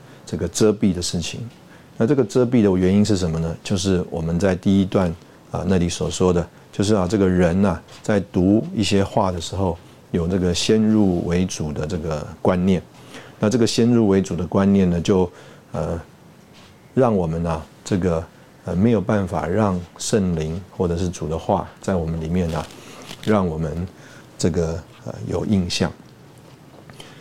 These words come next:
这个，我们啊，常常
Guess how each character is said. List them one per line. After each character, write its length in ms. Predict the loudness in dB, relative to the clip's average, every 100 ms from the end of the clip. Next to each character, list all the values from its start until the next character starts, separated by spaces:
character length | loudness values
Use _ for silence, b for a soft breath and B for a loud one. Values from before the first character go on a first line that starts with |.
| B B
这 140 | -2 2
个， 340 | 4 4 2 -2 B B B B B -20 -20 B B B B B -20 -20 -20 -20 -20 -20 -20 -20 -20 -20 -20 -4
我 120 | 0
们 140 | 4 4
啊， 240 | 4 0 -4
常 180 | -2 2
常 280 | 2 0